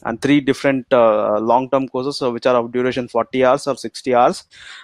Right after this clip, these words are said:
And, uh, um, each of these courses will help you to get into a, a V C P certification or,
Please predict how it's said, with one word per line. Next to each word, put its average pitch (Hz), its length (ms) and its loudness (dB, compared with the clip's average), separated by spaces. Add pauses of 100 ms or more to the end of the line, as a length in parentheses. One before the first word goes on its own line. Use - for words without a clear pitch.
(140)
And, 117 400 0
uh, 117 200 4
um, 120 360 0
each 143 180 -2
of 135 140 2
these 139 200 -2
courses 131 360 -4
will 127 120 -6
help 120 220 -4
you 131 140 -2
to 127 260 0 (1120)
get 139 200 2
into 147 320 2
a, 120 180 4 (100)
a 110 440 -2
V 139 140 -4
C - 120 -6
P 135 140 -8
certification 113 560 -4
or, 113 180 -4